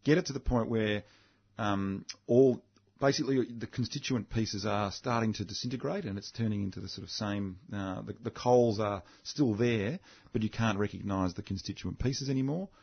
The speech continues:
Quench that down with a hose so that you stop it going beyond that point. And the resulting material in the bathtub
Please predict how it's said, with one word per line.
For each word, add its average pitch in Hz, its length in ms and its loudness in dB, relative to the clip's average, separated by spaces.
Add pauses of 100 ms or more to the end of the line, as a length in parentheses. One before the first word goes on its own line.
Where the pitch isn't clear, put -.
(220)
Quench 151 360 2
that 120 240 0
down 107 340 0
with 92 80 -4
a 95 60 -6
hose 165 520 -4 (140)
so - 160 0
that 101 60 4
you 101 80 4
stop 113 340 0
it - 140 -10
going 101 300 -2
beyond 101 380 0
that 123 180 -2
point. 180 280 -2 (520)
And 127 200 8
the 123 60 8
resulting 135 540 6
material 117 400 6
in 107 60 4
the 104 60 2
bathtub 117 560 0